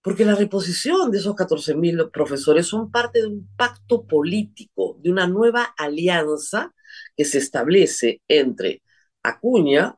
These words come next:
Keiko Fujimori y Vladimir Cerrón. Y el bloque magisterial, que pone sus votos a nivel parlamentario, siempre y cuando a ellos les arreglen la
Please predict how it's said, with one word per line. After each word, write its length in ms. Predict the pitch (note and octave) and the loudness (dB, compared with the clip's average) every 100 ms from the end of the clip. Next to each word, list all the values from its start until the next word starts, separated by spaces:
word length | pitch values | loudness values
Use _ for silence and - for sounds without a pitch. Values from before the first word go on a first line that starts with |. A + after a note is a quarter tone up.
| _ - | _ 0
Keiko 340 | G#3+ A#3+ A#3+ | 2 2 -2
Fujimori 720 | G#3+ G#3+ A3 G3 D3+ E3+ G#3+ _ _ | -2 -6 -2 2 2 0 -8 _ _
y 100 | F3 | -6
Vladimir 360 | G3 A3+ C4 D#4 | -2 0 0 -4
Cerrón. 520 | - D4+ E4+ D#3+ A#2 _ _ - - _ - | -4 -2 -4 -4 -10 _ _ -20 -20 _ 2
Y 180 | F4+ | 6
el 180 | G4 E4 | 6 4
bloque 340 | D4 E4+ E4+ D4 | -2 -2 -2 -4
magisterial, 840 | C4 - F#3+ - - C#3+ A2 - - _ | -4 -4 -10 -6 -4 -2 -4 -8 -14 _
que 120 | F3+ | -4
pone 300 | F3+ E4 F4 | -2 -2 -2
sus 200 | D#4+ D#4 | -2 -4
votos 720 | D4 D#4 D#4 F#4 G4+ - - _ _ _ _ _ _ _ - | -2 -4 -4 -6 -6 -14 -18 _ _ _ _ _ _ _ -2
a 60 | |
nivel 240 | C3 E3 F3+ | 2 2 2
parlamentario, 760 | A#3+ C4 D4 D4 C4+ C4+ C4+ - - | 2 2 0 2 2 2 -4 -12 -20
siempre 360 | - E3+ D#3 D3+ | -8 -4 -2 -2
y 60 | - | 0
cuando 360 | B2+ C#3+ - - | 0 2 0 -2
a 180 | F2 | -4
ellos 420 | B2 C#3 D3 D3 _ _ _ _ | -2 0 0 -2 _ _ _ _
les 300 | C#3+ D#3+ D#3+ | -4 -4 -4
arreglen 640 | D3 F3 F#3 F#3 F#3+ F3+ - | -2 0 0 2 -2 -2 -4
la 800 | C#3 D3+ C#3+ C#3+ C3+ C3 A#2 | 0 0 2 0 0 -2 -6